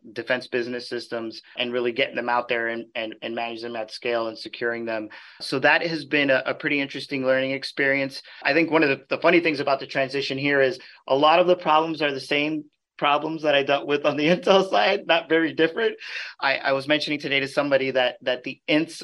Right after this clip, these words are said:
are like functional areas in business systems, similar challenges, similar back and forth. So I, I feel like I'm coming up to speed really quick in that space. The part that's been the most challenging, I would say, is, is really coming into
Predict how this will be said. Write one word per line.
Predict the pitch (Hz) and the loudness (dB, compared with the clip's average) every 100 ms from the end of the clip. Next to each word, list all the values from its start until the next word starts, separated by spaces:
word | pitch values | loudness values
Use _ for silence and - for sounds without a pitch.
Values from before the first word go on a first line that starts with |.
| - | 0
are | 135 | 4
like | 127 127 | 4 2
functional | - 143 - 143 | -2 -2 0 -2
areas | 135 135 135 127 | 4 6 6 4
in | 131 | 0
business | 147 147 143 143 | 0 2 0 0
systems, | 151 143 147 139 131 - - - - | -2 0 -2 -2 -6 -14 -18 -20 -18
similar | - 165 165 151 | 2 4 6 4
challenges, | 156 147 143 139 135 131 - _ _ | 4 4 2 2 2 0 -10 _ _
similar | - - 156 147 139 | -6 0 2 2 4
back | 135 135 | 2 2
and | 131 131 | -6 -8
forth. | 131 123 120 120 - _ - | -2 0 0 -4 -10 _ -2
So | 165 147 - | 0 0 0
I, | 151 - | -4 0
I | 139 143 | -2 0
feel | 175 175 | 0 2
like | 160 147 | 2 0
I'm | 139 | -6
coming | 165 160 | -4 -2
up | 156 151 | -2 -4
to | 139 | -18
speed | - 147 139 | -8 -4 -4
really | 131 139 135 | -2 -2 -4
quick | - 143 135 | -4 -6 -4
in | 127 123 | -8 -4
that | 123 135 | -4 -4
space. | - - 139 139 - _ - - | -6 -4 -4 -4 -12 _ -8 -2
The | 151 | 0
part | 180 180 | 2 4
that's | 165 165 | 2 0
been | - 160 147 143 139 - | 2 2 2 -2 -10 -18
the | 127 185 185 | -2 0 4
most | 143 135 | 2 0
challenging, | - 127 123 120 120 | 0 0 0 -4 -2
I | 120 | 0
would | 117 117 | 0 -2
say, | - 123 120 | -2 0 0
is, | 117 113 | -2 -4
is | 127 113 | -8 -4
really | 135 139 | 0 0
coming | 139 143 139 | 0 -2 0
into | 131 131 - 131 123 | -2 -4 -6 -2 -4